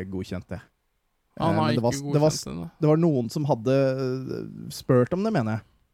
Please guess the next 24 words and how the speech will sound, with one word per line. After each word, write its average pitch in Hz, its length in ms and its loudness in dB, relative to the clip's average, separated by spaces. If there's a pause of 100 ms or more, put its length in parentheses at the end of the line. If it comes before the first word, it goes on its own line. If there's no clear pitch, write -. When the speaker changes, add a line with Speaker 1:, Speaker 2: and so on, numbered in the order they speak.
Speaker 1:
Men, 120 280 -2
eh, 120 220 -2
men 117 100 -4
at 180 160 0
Speaker 2:
Ok, 101 80 -4
Speaker 1:
den, 110 240 -6
Speaker 2:
ja. 135 160 -8
Speaker 1:
han 104 280 -4
har 117 360 2
ikke, - 580 -4
eh, 104 1400 -4
blitt 120 400 -8
med 101 280 -6
på 123 100 -4
det, 104 160 -2 (220)
så, 58 480 -8
så - 120 -12
vidt - 180 -8
man 95 140 -4
vet 76 160 -8
ennå. - 220 -12 (840)
Eh, 160 500 2
men 180 100 0
ja, 214 120 4